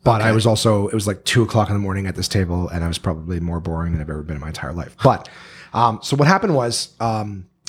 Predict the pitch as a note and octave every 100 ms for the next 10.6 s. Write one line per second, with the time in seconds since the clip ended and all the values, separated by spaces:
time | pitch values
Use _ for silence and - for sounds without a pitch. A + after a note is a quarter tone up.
0 | - _ A#2 A#2 F#3 D#3+ C3+ C3 B2+ C3+
1 | D#3 D3+ C#3+ C3+ C3 A#2+ - A#2 A2+ G#2+
2 | G#2+ G#2 G#2 A2 G#2 F#2+ G2 F#2+ - G2
3 | F#2+ F#2 E2+ F#2 G2 A#2 A#2 A#2+ - -
4 | B2+ D#3+ E3+ - G#2 - F#2+ E2+ F2 F2
5 | E2 - _ _ - - - A#2+ G#2+ G#2
6 | - A#2+ B2+ A#2+ B2+ B2+ C#3+ C3 C3 C3+
7 | A#2+ G#2 B2+ A2+ G2+ G2 F#2+ - G#2+ F#2
8 | - E2+ - C3+ F#2+ D#2+ F#2+ F2 F#2 D#2+
9 | F2+ - - - - C#3+ G#3 F3 D#3 C#3+
10 | C3 A#2+ G#2 G2+ E2+